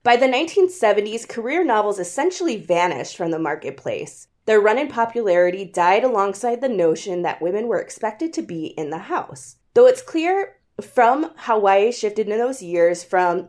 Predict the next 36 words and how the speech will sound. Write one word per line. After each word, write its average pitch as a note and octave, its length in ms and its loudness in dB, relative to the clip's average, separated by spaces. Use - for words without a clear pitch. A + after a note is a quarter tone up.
that F3 200 0
heteronormativity A3 1200 -2
was E3 280 -4
expected, F3+ 640 -4
the A#3 260 -6
emphasis E4 520 -4
that A3 180 -2
teen A3+ 280 -4
girls G3 260 2
should - 80 -14
be F#3+ 100 -6
making F3 360 -2
themselves F#3 400 -6
marriage B3 340 -2
material E3 540 -2
had - 280 -2
waned, F3 460 0
as C4 160 6
had F4 160 4
the D#4 60 2
novelty G3 500 4
of - 160 0
girls F3+ 320 2
desiring F3+ 520 0
to A#3+ 120 -8
have G#3 180 2
a F3+ 60 0
career - 640 -8
and D#4+ 220 2
a - 40 -2
family. A2+ 560 -8
We F#4+ 120 4
can A4+ 140 4
thank D4+ 220 -2
feminism A#3 600 2
partially, E3+ 840 -2